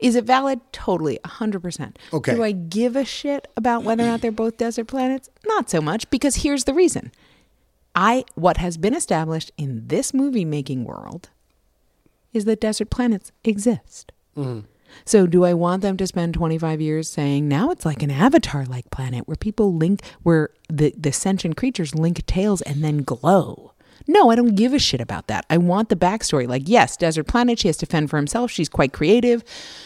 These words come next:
Speaker 1: She finds B B eight, go. I don't care.
Speaker 2: I think it's valid, and I think that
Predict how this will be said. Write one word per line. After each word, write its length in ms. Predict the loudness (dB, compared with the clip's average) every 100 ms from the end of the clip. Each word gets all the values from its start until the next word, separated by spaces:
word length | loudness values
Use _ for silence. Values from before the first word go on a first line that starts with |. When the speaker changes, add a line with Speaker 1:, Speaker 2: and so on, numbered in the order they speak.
| -14
Speaker 1:
She 140 | -4 0
finds 260 | 2 2
B 120 | 2 4
B 120 | 4
eight, 140 | 4
go. 140 | 2 2 -2 -20 _ _ _ _ _ 0
I 80 | 2
don't 160 | 4 4
care. 540 | 4 4 2 0 -2 -20 _ _
Speaker 2:
I 120 | 2 4
think 160 | 4
it's 100 | 0
valid, 440 | -2 0 -2 -4 -8 -2
and 120 | -2
I 220 | -2 -6 _ _ -12
think 300 | -4 -4 -4
that 220 | -10